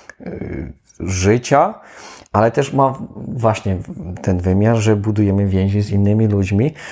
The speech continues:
ale też spo-, traktując te pożywienie, czy ofiarowując też, e, e, pożywienie, e,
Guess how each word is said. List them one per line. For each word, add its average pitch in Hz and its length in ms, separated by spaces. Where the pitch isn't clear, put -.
ale 101 260
też - 580
spo-, 101 420
traktując 123 440
te 113 80
pożywienie, 110 560
czy 95 260
ofiarowując 107 680
też, 98 500
e, 90 40
e, 90 1080
pożywienie, 92 680
e, 87 640